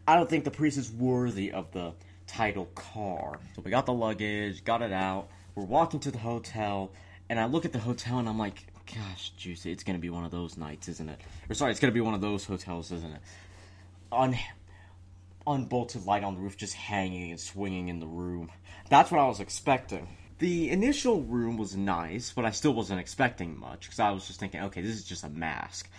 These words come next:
It's nice down here, but all the rooms are going to be absolutely terrible." I'm telling you, I, I swear, I was absolutely expecting one single light just swinging and hanging from the roof, and having a box as a toilet.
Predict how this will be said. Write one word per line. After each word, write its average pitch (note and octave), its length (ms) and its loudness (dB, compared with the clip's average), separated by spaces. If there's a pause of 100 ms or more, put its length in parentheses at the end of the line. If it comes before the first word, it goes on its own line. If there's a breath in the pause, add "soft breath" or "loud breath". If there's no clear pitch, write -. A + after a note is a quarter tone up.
(140 loud breath)
It's - 160 -6
nice D#3 240 4
down A2+ 240 2
here, A2 240 2
but F#2+ 100 -4
all G#2+ 140 2
the F#2+ 80 -2
rooms G2 320 -2
are G2 120 -4 (200)
going G2+ 320 -2
to F#2 120 -10
be F#2+ 180 -4 (500)
absolutely G#2+ 760 4
terrible." E2 760 -4 (800 loud breath)
I'm B2 60 -4
telling B2+ 180 0
you, B2 60 4
I, C#3 140 6 (440 loud breath)
I C3+ 80 8
swear, B2 300 2
I A2 100 6
was A#2 240 0 (400)
absolutely B2+ 640 4
expecting G#2 540 0 (260 loud breath)
one C#3 360 4
single B2 420 2
light G#2 320 4 (340 loud breath)
just - 220 -4
swinging A2+ 420 -2
and G2 100 -2
hanging A2 420 0
from G2+ 260 -6
the F2+ 120 -4
roof, F#2+ 420 -2 (200 loud breath)
and A#2+ 100 4
having A#2 220 6
a G2+ 60 4
box G#2+ 540 4
as F#2+ 100 -6
a F#2 60 -4
toilet. F#2+ 520 -2